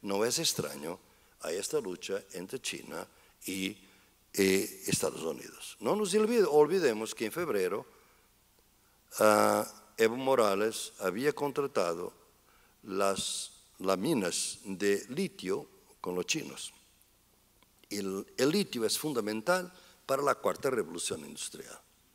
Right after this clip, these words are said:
para la automación. Entonces, hay aquí grandes juegos de gigantes que países pequeños como usted o como mi país, ustedes tienen cuatro millones, mi país tiene cinco, diez millones de habitantes,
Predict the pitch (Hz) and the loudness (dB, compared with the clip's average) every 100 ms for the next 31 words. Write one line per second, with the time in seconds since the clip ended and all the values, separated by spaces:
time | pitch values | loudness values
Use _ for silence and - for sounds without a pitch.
0 | _ _ _ - 69 65 67 90 80 - | _ _ _ -10 -8 -10 -10 -8 -2 0
1 | - - - _ - 123 202 208 202 180 | -2 -8 -18 _ -4 6 8 10 8 4
2 | - - - - - 143 190 214 220 208 | -2 -12 -14 -12 6 10 12 12 10 8
3 | 156 226 262 269 - 156 214 156 104 117 | 10 10 8 6 8 10 8 6 0 0
4 | 113 196 190 180 220 247 - - - 82 | 0 2 6 6 4 -2 2 2 2 -2
5 | 156 220 254 - 233 220 220 156 101 - | 0 0 -2 -2 -2 2 2 2 -6 -8
6 | 90 110 - 220 214 95 92 92 113 127 | -6 -6 2 2 4 0 -4 -8 -8 -8
7 | - 170 214 254 - - - - 95 - | -2 2 2 -2 -6 -16 -20 -12 -2 4
8 | 143 196 196 - 80 80 117 - 139 185 | 6 6 2 -6 -6 0 0 2 0 6
9 | 202 208 117 113 - 180 220 - 185 117 | 6 8 4 -2 -4 -4 -4 -4 -4 -4
10 | - - - - 220 202 85 - 90 120 | -8 -20 -8 -6 -6 -10 -14 -12 -6 0
11 | 180 151 98 180 131 90 107 156 120 107 | 0 -2 -2 0 0 2 0 2 0 0
12 | - 135 | -2 -8